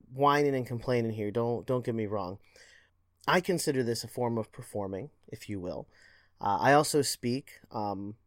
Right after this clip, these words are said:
and I M C events here and there. And right now I'm kind of in a hiatus of being on stage, not the podcast, but the actual act of performing on stage. A couple of different reasons. One,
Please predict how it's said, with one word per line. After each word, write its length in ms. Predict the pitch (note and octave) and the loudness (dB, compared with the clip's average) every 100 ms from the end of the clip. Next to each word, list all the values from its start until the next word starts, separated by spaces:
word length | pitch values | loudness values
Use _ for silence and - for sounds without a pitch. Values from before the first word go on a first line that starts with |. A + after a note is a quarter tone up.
| _ _ _ - | _ _ _ -8
and 100 | A#2 | -4
I 80 | A#2 | -2
M 160 | A#2+ | -2
C 220 | A#2 A#2+ A#2+ | -4 -2 -2
events 340 | A2 G#2+ A2 | 0 -2 -4
here 160 | A2 G#2+ | -6 -6
and 100 | G#2 | -4
there. 220 | G#2 B2 - - - _ - | -4 -6 -10 -20 -20 _ -2
And 440 | B2+ C3 B2+ B2+ | 2 4 2 4
right 180 | D#3+ F3 | 4 6
now 220 | E3+ E3 | 4 4
I'm 80 | D3 | 2
kind 260 | - D3 D3 | 0 0 2
of 100 | C#3 | 2
in 120 | C3+ | 2
a 40 | |
hiatus 540 | B2+ C3 B2 B2 A#2 - | 2 2 4 2 -2 -4
of 140 | A2+ | -4
being 200 | A#2+ A2+ | -2 -2
on 140 | A2 | -4
stage, 600 | G#2+ - G#2+ A2+ C3 - - | -6 -4 -2 -2 -6 -12 -4
not 280 | C3+ C3 B2 | 0 0 0
the 60 | |
podcast, 640 | - A#2 A2+ - A2 A#2 - | 0 2 0 0 -2 -2 -4
but 100 | A2+ | -4
the 60 | A2+ | -4
actual 280 | A2 A2+ | -2 -4
act 300 | - G#2 - | -4 -6 -8
of 140 | G2+ F#2 _ - | -12 -14 _ -18
performing 500 | A#2 - A2+ G#2+ G2+ | -12 -6 -4 -4 -6
on 160 | G2 | -8
stage. 460 | G2 G2+ G2 A2+ - _ - _ _ - | -8 -6 -4 -6 -10 _ -20 _ _ 0
A 140 | A2 | 2
couple 340 | - D3+ C#3 | 2 0 2
of 80 | C3 | 0
different 300 | A#2+ B2 G#2+ | 0 -4 -2
reasons. 500 | A#2 A#2 A#2+ C3 B2 | 0 0 0 -4 -4
One, 460 | B2+ C3+ C#3 D3+ | 2 4 4 2